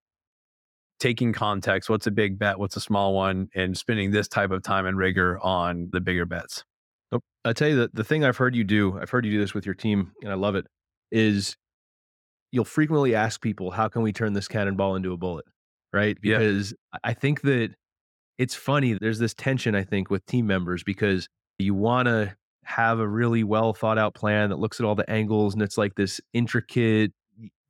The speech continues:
Speaker 2: thing that's over a year, and you're gonna do this whole strategy.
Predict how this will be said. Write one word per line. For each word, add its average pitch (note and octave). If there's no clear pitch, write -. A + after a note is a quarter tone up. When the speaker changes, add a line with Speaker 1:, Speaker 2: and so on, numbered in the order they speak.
Speaker 2:
thing A#2
that's G#2+
over A2+
a A2+
year, A2+
and A2
you're A2
gonna A2
do A2+
this A2
whole A#2
strategy. A2+